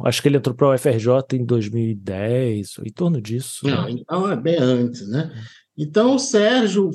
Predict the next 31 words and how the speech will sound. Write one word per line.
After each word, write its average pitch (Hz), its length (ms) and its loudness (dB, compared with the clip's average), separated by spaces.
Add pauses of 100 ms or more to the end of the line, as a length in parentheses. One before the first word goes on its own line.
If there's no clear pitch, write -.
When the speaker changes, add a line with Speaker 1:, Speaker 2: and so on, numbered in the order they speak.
Speaker 2:
foi, 208 400 2
então 254 240 0
a 294 80 2
gente 285 300 0
tava 320 260 0
muito 311 340 -2
sobrecarregado 294 800 -2
com 226 120 -4
essa 190 160 -4
vida 165 180 -2
acadêmica. 104 760 -4 (220)
O 262 60 2
Sérgio 247 380 4
não. 180 380 2 (160)
O 185 60 -6
Sérgio 233 420 0
era 247 240 2
um 359 80 6
empresário, 302 540 2
ele 135 160 0
tinha 247 220 0
um 302 40 4
estúdio 185 460 -2
de 120 80 -4
gravação, 107 720 -6 (440)
né? 196 240 0 (320)
Ele 123 220 2
era, 160 420 2
ele 147 220 4
era 190 320 0
o, 143 400 0